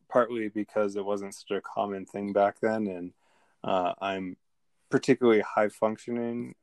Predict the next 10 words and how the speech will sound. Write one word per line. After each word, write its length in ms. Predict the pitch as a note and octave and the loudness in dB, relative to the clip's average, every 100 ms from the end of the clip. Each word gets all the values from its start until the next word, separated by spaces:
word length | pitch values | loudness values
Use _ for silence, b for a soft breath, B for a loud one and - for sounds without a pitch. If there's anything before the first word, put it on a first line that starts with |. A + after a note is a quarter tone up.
| A2 | -6
Um, 480 | G2+ F#2+ F#2 - _ _ | -2 -2 -4 -12 _ _
I'm 140 | A2 G2+ | -8 0
very 220 | G2+ F#2 | 0 0
intelligent, 640 | F2+ G#2 G2+ G2+ G#2+ A2 _ b b b b | 0 2 2 2 -4 -4 _ b b b b
uh, 220 | - G2 F#2+ | 2 4 4
but 260 | G#2+ G#2 | 2 0
as 260 | G#2+ A2 G#2 | 0 -2 -2
you 60 | |
know, 200 | G#2 G2+ | -6 -2
I 120 | G2 | -4